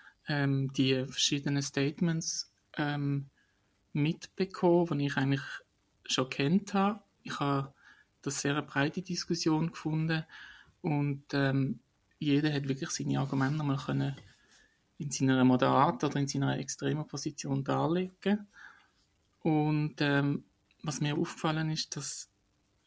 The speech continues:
viele Parlamentarier auch irgendwie bemerkt haben, dass sie in dieser ganzen Debatte eine rechte Lernkurve angelegt haben, dass sie viel gelernt haben über das Thema. Und,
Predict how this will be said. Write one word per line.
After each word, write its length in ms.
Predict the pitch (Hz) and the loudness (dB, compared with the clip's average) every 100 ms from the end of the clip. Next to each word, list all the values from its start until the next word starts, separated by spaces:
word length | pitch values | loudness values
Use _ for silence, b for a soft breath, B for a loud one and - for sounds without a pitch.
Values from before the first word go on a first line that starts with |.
| _ | _
viele 380 | - - 156 160 | -12 -4 -2 -2
Parlamentarier 880 | - 151 147 143 139 135 143 147 139 | -2 -4 -2 -2 2 4 4 2 0
auch 160 | 139 - | 0 -4
irgendwie 340 | 160 151 147 | -8 -6 -4
bemerkt 420 | 151 139 139 139 | 0 0 0 -4
haben, 140 | 143 135 | -4 -4
dass 160 | 135 | -4
sie 260 | - 147 139 b b b b b | -8 -8 -10 b b b b b
in 100 | 165 | -2
dieser 260 | 135 131 127 | 2 2 2
ganzen 320 | 135 131 151 | 2 0 0
Debatte 500 | 139 135 135 139 - | -6 -2 -4 -4 -6
eine 160 | 139 139 | -2 -2
rechte 280 | 139 - | -4 -4
Lernkurve 640 | 143 135 143 180 175 165 170 | -4 -2 -2 -4 -2 -2 -4
angelegt 720 | 165 160 170 165 156 - - | -6 -4 -4 -4 -6 -6 -6
haben, 100 | 151 | -4
dass 140 | 139 | -4
sie 140 | 139 165 | -6 -12
viel 340 | - 151 147 | -8 -4 -4
gelernt 360 | - 139 151 - | 0 0 0 -2
haben 120 | 185 | -2
über 180 | 175 170 | 0 -2
das 180 | 175 - | -4 -6
Thema. 480 | 170 165 165 180 B B B B B B | -4 0 0 0 B B B B B B
Und, 440 | 175 147 147 143 | -2 0 -2 -4